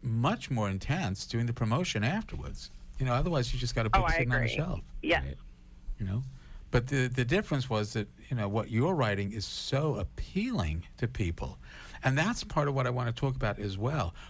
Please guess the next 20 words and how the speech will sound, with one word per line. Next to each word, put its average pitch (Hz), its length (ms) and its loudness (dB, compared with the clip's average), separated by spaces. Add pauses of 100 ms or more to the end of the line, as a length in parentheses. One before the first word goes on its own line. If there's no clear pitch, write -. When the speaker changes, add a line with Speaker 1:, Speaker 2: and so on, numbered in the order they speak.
(140)
Speaker 1:
Why 147 420 0
do 247 60 0
you 214 160 2
think 82 560 -2 (600)
thrillers, 123 920 0 (140)
mystery, 107 640 0
suspense, 98 880 -2 (360)
why 202 500 0
is 202 300 0
that 95 280 4
a 113 100 2
genre 120 640 2
in 117 100 2
and 147 160 2
of 170 120 0
itself? - 640 0 (2000)
Speaker 2:
I 294 100 4
mean, 320 180 4
I 320 240 4
think 359 180 2